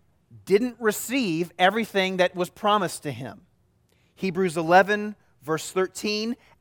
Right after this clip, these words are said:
Abraham died in faith, not having received the things promised. He was still waiting for everything. He didn't see na-, uh, the nation of Israel develop.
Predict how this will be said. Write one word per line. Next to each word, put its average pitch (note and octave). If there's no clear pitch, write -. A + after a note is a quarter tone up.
Abraham F#3
died D#3
in G3
faith, D#3
not F3+
having F3
received E3
the D#3+
things F3
promised. B3
He D#4
was D4
still C#4
waiting C#4
for F#3+
everything. D3
He D4
didn't D4+
see G3+
na-, D#3
uh, D3+
the C#3+
nation E3+
of D3+
Israel D#3+
develop. C#3+